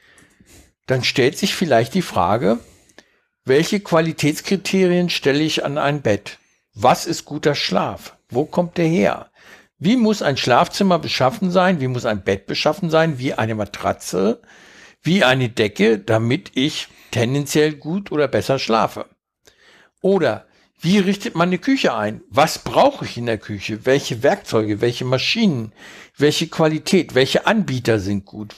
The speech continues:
Wie viel sollte ich wofür ausgeben? Und solchen Fragen wollen wir uns widmen. Und zwar en Detail. Wir gehen virtuell einmal durch ein Haus durch, durch Haus und Garten, das typische Einfamilienhaus,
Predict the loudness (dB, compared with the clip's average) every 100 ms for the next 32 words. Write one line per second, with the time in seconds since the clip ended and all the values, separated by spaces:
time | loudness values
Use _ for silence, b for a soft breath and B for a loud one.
0 | -16 -6 -2 -2 0 0 0 -4 -2 2
1 | 2 -2 -6 -8 -6 -4 -2 2 4 4
2 | 0 -4 -8 -8 -12 -16 B B B B
3 | B B B B _ -6 -2 2 2 2
4 | 0 4 4 2 0 -2 0 -2 -2 -4
5 | -4 -8 -12 -14 b b b b -8 -2
6 | 2 4 2 2 -2 0 0 0 -2 -8
7 | _ -8 -4 2 2 2 0 -2 -4 0
8 | 2 4 2 2 2 4 2 0 -4 -6
9 | -6 -4 -2 -4 -6 -8 -4 0 -2 -4
10 | b b b -10 -4 0 0 0 -6 0
11 | 2 2 0 -4 -6 B B B -10 -6
12 | -2 -2 0 0 2 2 0 -2 -2 -4
13 | 0 0 0 -4